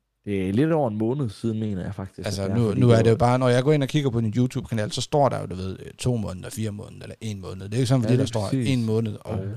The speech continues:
Speaker 1: Ja.
Speaker 2: øh, otteogtyve dage, eller syvogtyve dage.
Speaker 1: Okay, men så siger den vel, så må den sige en måned, fordi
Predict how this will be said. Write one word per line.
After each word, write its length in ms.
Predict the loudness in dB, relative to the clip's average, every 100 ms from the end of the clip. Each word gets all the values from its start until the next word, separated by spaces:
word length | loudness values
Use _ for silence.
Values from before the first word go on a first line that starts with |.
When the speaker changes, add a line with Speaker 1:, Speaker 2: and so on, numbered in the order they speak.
| -12 -16 _ -10
Speaker 1:
Ja. 60 |
Speaker 2:
øh, 360 | -6 -4 -4 -6 -4
otteogtyve 480 | -2 -2 -4 -8 -6
dage, 140 | -8
eller 140 | -8 -4
syvogtyve 380 | -4 -4 -6
dage. 240 | -8 -8 -10 _ _ _ _ _ -6
Speaker 1:
Okay, 240 | -6 -4
men 80 | -4
så 120 | -4
siger 240 | -2 -2 -2
den 200 | -2 -4
vel, 640 | -4 -4 -6 -6 -6 -8
så 140 | -4
må 80 | -4
den 120 | -4
sige 240 | -6 -4 -4
en 180 | -4
måned, 320 | -4 -4 -4 -6
fordi 360 | -10 -10 -10